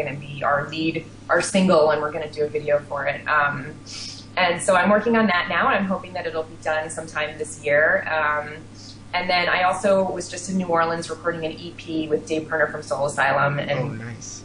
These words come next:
Speaker 2: I like
Speaker 1: yeah,
Speaker 2: that.
Speaker 1: so I'm really excited about that. We did four songs, we co-wrote and recorded them together, um, and so that's in the works as well. And I don't know exactly when we're gonna release that or how, but it'll get out there sometime. Um, and then I'm also doing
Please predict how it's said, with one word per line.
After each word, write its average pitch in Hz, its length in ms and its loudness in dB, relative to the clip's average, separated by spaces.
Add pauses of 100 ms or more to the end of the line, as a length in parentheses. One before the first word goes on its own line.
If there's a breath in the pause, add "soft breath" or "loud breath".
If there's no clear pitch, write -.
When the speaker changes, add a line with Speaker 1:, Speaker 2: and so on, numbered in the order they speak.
(140)
Speaker 2:
I 117 60 -8
like 117 160 -4
Speaker 1:
yeah, 160 240 4
Speaker 2:
that. - 120 -6
Speaker 1:
so 196 60 4
I'm 185 120 4
really 214 160 10
excited 220 340 4
about 208 240 4
that. 190 320 0
We 208 80 2
did 196 160 -8
four 190 220 -2
songs, 180 440 -2
we 175 120 -8
co-wrote 185 360 -2
and 170 140 -2
recorded 170 420 2
them 160 220 2
together, 156 760 4
um, 151 380 0 (160)
and 156 340 -4
so 175 200 2
that's 190 300 4
in 190 80 2
the 175 80 -4
works 160 320 2
as 160 120 -8
well. 147 420 2 (100)
And 151 240 -4
I 180 100 2
don't 180 140 2
know 165 100 2
exactly 160 460 0
when 151 200 -4
we're 151 120 -6
gonna 156 180 -6
release 151 360 -6
that 147 200 4
or 143 80 6
how, 139 440 4
but 143 140 0
it'll 262 360 4 (120)
get 240 140 2
out 240 220 4
there 240 360 2
sometime. 220 680 0 (480 loud breath)
Um, 196 520 0 (100)
and 214 200 2
then 202 260 4
I'm 208 200 2
also 240 280 0
doing 202 640 -2